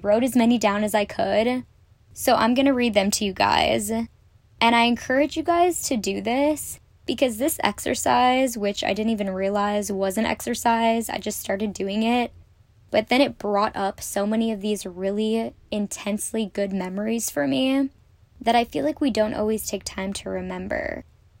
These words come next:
And I think maybe there's fear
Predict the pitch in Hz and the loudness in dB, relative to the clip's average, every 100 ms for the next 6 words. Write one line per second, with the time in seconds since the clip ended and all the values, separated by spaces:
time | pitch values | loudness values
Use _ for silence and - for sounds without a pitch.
0 | _ _ _ - 233 240 247 302 269 226 | _ _ _ -2 0 0 0 0 2 0
1 | 202 208 226 233 220 208 - - 208 202 | 0 0 0 0 -2 -4 -6 -8 -4 -2
2 | 214 220 220 | 0 0 -2